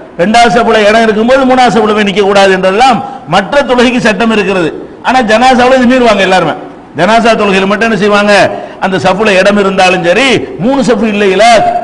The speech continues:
அப்படிங்கிறதுக்காக மா-, மீ-, மீறுவாங்க. அதுக்கு என்ன ஆதாரம்னு கேட்டா, சில ஹதீஸ் இருக்கிறது. அந்த ஹதீஸ, அதனுடைய கருத்தையும் அவர்கள் சரியா புரிந்து கொள்ளல, அந்த ஹதீஸுடைய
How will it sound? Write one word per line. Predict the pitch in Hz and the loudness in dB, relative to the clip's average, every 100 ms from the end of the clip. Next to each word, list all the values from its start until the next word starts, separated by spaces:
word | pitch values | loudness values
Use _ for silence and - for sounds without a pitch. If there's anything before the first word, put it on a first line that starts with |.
| - | -6
அப்படிங்கிறதுக்காக | - 202 208 196 185 175 226 | -6 -2 -2 0 0 2 2
மா-, | 208 202 202 | 2 2 2
மீ-, | 214 214 - | -2 -6 -6
மீறுவாங்க. | 202 226 190 156 123 - - - - - - | -2 0 2 0 -4 -10 -18 -20 -20 -20 -6
அதுக்கு | 175 226 202 | -2 0 0
என்ன | 233 247 214 | 0 2 2
ஆதாரம்னு | 226 208 196 180 | 2 2 2 0
கேட்டா, | 180 226 | 0 0
சில | 208 202 | 2 2
ஹதீஸ் | 156 175 214 - | 2 0 -2 -2
இருக்கிறது. | 202 196 202 123 98 - - - - - - - - - | -2 0 0 0 -4 -14 -20 -20 -20 -20 -20 -18 -18 -14
அந்த | 135 165 | -6 -2
ஹதீஸ, | 147 190 233 165 196 185 160 - - - | -2 -2 -4 0 2 2 0 -4 -14 -8
அதனுடைய | 147 196 196 190 | -2 0 0 -2
கருத்தையும் | 175 214 240 240 247 | 0 0 0 -2 0
அவர்கள் | 240 214 208 | 0 0 -2
சரியா | 202 190 208 202 | -2 -2 0 0
புரிந்து | 202 214 220 214 | 0 -2 -2 0
கொள்ளல, | 214 208 165 - - - - | 0 2 0 -2 -10 -16 -8
அந்த | 175 208 196 | -4 0 0
ஹதீஸுடைய | 180 214 233 226 220 | 0 -2 -2 -2 0